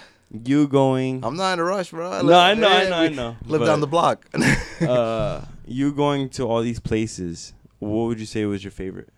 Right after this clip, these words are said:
Speaker 2: Traveling across the world. Well, everyone, I, I think every experience was, like, its favorite because of
Speaker 1: Just how different
Speaker 2: what,
Speaker 1: it is?
Speaker 2: what it wa-, not because of the location, because of what I was doing, you know, the people I was with. And
Speaker 1: Uh-huh.
Speaker 2: so,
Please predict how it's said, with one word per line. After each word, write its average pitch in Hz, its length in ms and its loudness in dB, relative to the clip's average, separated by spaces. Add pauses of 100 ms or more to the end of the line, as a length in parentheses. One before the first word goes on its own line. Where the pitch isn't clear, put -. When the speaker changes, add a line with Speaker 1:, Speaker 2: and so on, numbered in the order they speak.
(1200)
Speaker 2:
Traveling 117 680 -2
across 107 680 -6 (100)
the 107 140 -6
world. 101 560 -6
Well, 117 120 -6
everyone, 127 480 -2 (320)
I, 98 60 -6 (100)
I 107 80 -4
think 110 140 -8
every 107 220 0
experience 98 500 -10
was, 92 140 -14
like, 87 260 -10 (380)
its 90 160 -14
favorite 98 400 -6
because 87 320 -12
of - 400 -16 (240)
Speaker 1:
Just 98 220 -16
how 92 200 -8
different 110 300 0
Speaker 2:
what, 120 120 4
Speaker 1:
it 110 60 -6
is? 104 140 -4
Speaker 2:
what 117 160 2
it 101 120 -2
wa-, 104 240 -2
not 127 380 -4
because 117 240 -4
of 113 60 -8
the 107 100 0
location, 98 580 -4
because 92 280 -10
of 95 60 -10
what 95 160 -4
I 95 40 -4
was 90 180 -10
doing, 92 360 -6
you 90 60 -10
know, 92 100 -8
the 82 60 -8
people 107 280 -6
I 95 60 -2
was 90 120 -8
with. 95 340 -8
And - 160 -16
Speaker 1:
Uh-huh. 107 240 -20 (480)
Speaker 2:
so, 90 500 -6